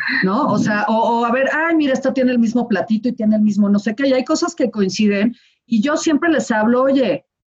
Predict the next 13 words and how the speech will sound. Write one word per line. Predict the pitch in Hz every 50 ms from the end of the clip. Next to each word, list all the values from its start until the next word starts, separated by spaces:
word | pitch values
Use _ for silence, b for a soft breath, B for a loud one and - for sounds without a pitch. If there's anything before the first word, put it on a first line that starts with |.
| _ _ _
cuando | - 226 220 214 220
yo | 226 247 254
necesite | 269 285 - 294 - - 247 247 254
o | 247
tú | 254 247
necesites, | 240 240 247 - 247 233 - 262 262 262 - _ _ _ _ _ _ _ - 247 240 233 240 -
y | 233 233 240 247 -
aparte | - 220 214 - - 277 277 269 277 262
no | 262 269 262
nos | 285 - -
canibalicemos | - 262 226 208 190 190 185 180 - - 226 220 214 214 -
en | 202 -
precios. | - 208 208 196 - - - - - _